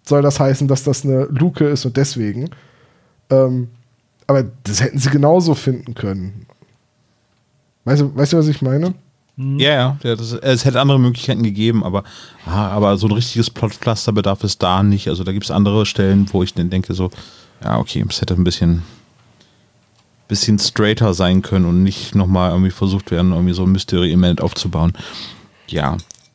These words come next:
Speaker 3: Ich finde es eigentlich mit dem Keller, dass dort, äh, eine illegale Schnapsbrennerei früher mal war oder so, das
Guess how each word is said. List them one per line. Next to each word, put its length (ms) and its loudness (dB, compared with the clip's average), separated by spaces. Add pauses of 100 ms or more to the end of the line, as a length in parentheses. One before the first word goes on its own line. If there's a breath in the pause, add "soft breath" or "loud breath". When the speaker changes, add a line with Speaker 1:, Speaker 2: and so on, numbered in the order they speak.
(240 loud breath)
Speaker 3:
Ich 160 -4
finde 120 4
es 60 -2
eigentlich 200 4
mit 100 2
dem 160 2
Keller, 340 4
dass 220 -2
dort, 320 0
äh, 260 0
eine 220 2
illegale 440 0
Schnapsbrennerei 800 0
früher 300 0
mal 200 2
war 260 0
oder 140 -2
so, 200 -6
das 320 -8